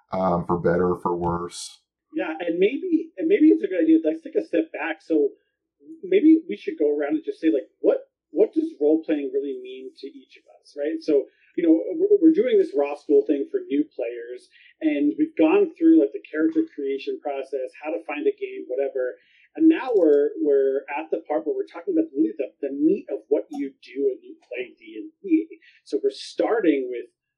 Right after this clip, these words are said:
Speaker 2: role-playing. So maybe you two can just sort of say, like,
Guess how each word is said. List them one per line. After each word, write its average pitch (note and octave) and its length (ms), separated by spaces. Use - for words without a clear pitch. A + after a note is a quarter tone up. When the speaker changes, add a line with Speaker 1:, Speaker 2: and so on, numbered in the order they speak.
Speaker 2:
role-playing. G4+ 720
So - 200
maybe F3+ 480
you - 160
two - 320
can - 160
just C#3+ 200
sort D#3 140
of C#3 100
say, C3+ 280
like, B2+ 240